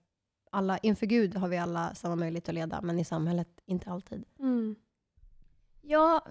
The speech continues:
Speaker 3: för det är ju verkligen svårt. Ibland kan det vara svårt för sig själv att öppna dörrar åt sig själv <laughs> att kunna leda.
Speaker 2: Ja.
Speaker 3: Det är ju jättesvårt. Ska, ska jag göra? Skrika och säga, "Lyssna på mig"?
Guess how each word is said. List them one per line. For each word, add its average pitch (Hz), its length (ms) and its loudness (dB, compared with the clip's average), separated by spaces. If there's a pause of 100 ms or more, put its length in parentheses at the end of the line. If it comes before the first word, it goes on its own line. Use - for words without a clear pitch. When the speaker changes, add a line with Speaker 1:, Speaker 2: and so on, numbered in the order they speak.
(120)
Speaker 3:
för - 160 -2
det 285 60 4
är 294 40 6
ju 302 80 6
verkligen 294 460 4
svårt. 277 320 4
Ibland 277 260 6
kan 311 80 2
det 311 60 4
vara 302 80 2
svårt 247 340 0
för - 120 -4
sig 240 160 2
själv 302 440 6
att - 200 -2
öppna 214 500 0 (120)
dörrar 226 400 4
åt - 180 -8
sig 202 140 4
själv 294 480 2 (220)
<laughs> - 180 -20
att 262 200 4
kunna 240 240 6
leda. 208 400 2 (160)
Speaker 2:
Ja. 214 280 0
Speaker 3:
Det 294 60 10
är 311 40 12
ju 302 80 10
jättesvårt. 302 580 2
Ska, - 160 -6
ska - 180 2
jag 302 160 8
göra? 208 120 2
Skrika - 580 2
och 285 80 2
säga, 233 200 2
"Lyssna 233 380 2
på 240 80 2
mig"? - 360 6